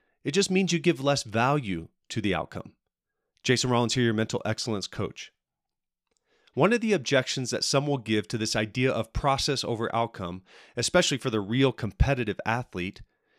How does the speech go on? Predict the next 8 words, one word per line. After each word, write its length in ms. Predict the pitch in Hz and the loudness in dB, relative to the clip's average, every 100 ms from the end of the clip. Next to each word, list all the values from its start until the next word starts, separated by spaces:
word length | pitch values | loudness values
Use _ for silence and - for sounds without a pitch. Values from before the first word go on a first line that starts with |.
| _ | _
is 120 | 135 131 | -2 2
you're 120 | 170 | 2
creating 500 | - 170 180 202 151 | 4 4 6 4 2
less 300 | 131 175 - | 2 2 0
competitive 560 | 156 135 143 135 135 | -2 0 2 2 2
individuals 720 | 131 127 110 143 135 104 87 107 | 2 0 0 2 2 0 -2 -2
and 160 | 110 | -2
teams 500 | - 180 117 78 - | 0 2 2 -2 -8